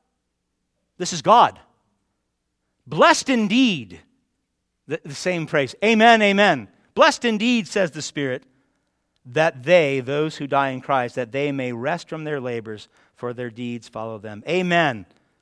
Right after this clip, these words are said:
declares the Holy Spirit of God. Die physically in Christ, great gain for you.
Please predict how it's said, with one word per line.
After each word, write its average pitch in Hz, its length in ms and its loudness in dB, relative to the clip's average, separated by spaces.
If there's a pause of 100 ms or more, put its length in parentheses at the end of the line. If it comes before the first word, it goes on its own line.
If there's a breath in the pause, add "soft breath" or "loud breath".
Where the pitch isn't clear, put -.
(120)
declares 147 440 -2
the 139 80 -2
Holy 147 240 -4
Spirit 139 320 -6
of 127 80 -14
God. 123 260 -4
Die 160 240 2
physically 175 580 -4 (160 soft breath)
in 151 140 -6
Christ, 160 420 2 (120)
great 165 400 0 (180)
gain 160 400 -2 (140)
for - 140 -6
you. 139 360 -4